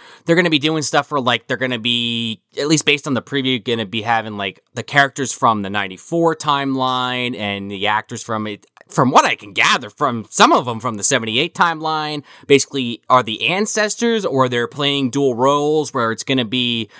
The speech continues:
I think her name's Dina from the first one. The main character is gonna be Sarah Fier, but it might be showing her as Sarah Fier and then another actress as Sarah Fier.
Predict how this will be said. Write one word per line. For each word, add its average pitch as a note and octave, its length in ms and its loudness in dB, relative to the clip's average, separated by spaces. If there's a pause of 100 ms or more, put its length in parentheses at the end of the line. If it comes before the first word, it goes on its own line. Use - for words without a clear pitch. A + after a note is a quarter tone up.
(200)
I B2+ 100 2
think C3+ 120 4
her B2+ 40 -2
name's A2+ 220 -2
Dina D#3 340 0
from D#3+ 180 -6
the D3+ 60 -4
first D3+ 240 -2
one. D3+ 100 -2
The C3 60 2
main B2+ 220 2
character C3 480 -2
is A2+ 140 -2
gonna A#2 180 -2
be G#2 160 -4
Sarah G#2+ 340 2
Fier, B2+ 380 -2
but G#2+ 120 -2
it - 120 -6
might A2 180 -4
be G#2 80 -14
showing G#2 360 -4
her A#3 340 4
as G#3+ 100 -2
Sarah G3+ 280 0
Fier F3+ 280 -4
and A#2 140 0
then F2+ 160 -8
another F#3 340 0
actress F3 320 -4
as E3+ 100 -12
Sarah D#3+ 220 -2
Fier. D#3 160 -6